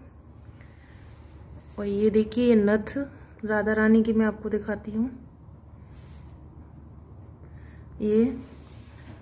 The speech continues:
कानों के, और ये आप देखिए गले का। और ये जो चंद्रिका बनाई है, ये मैंने मिरर लगा कर बनाई है। तो देखिए,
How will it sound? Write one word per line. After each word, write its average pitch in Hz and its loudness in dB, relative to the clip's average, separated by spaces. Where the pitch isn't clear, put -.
कानों 214 4
के, 262 -2
और 214 -4
ये 208 -4
आप 208 -6
देखिए 214 -2
गले 185 0
का। 175 -6
और 220 2
ये 214 4
जो 226 4
चंद्रिका 208 0
बनाई 208 0
है, 262 0
ये 220 2
मैंने 214 4
मिरर 202 2
लगा 202 0
कर 202 -4
बनाई 196 -2
है। 220 -2
तो 214 -10
देखिए, 214 -8